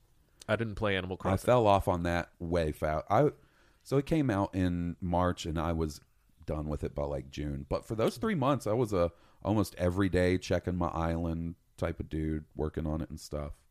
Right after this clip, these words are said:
Speaker 1: I gotta shout out Slay the Spire.
Speaker 2: Yep.
Speaker 1: Big, big game. I still play it. I've, I've sunk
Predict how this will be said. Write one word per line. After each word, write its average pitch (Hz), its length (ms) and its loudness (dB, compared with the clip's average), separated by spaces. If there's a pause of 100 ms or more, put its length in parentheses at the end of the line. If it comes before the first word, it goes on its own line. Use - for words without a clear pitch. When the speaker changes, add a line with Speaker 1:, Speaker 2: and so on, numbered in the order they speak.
Speaker 1:
I 107 60 -6
gotta 98 200 0
shout 92 280 0
out 87 180 -2
Slay 92 200 -2
the 87 80 -4
Spire. 87 500 -2 (240)
Speaker 2:
Yep. 82 260 -4 (140)
Speaker 1:
Big, 92 320 0
big 101 220 2
game. 90 200 -6
I 92 100 0
still 92 280 -2
play 87 240 -4
it. 76 140 -4 (200)
I've, 95 300 -2
I've 107 160 0
sunk 98 320 -4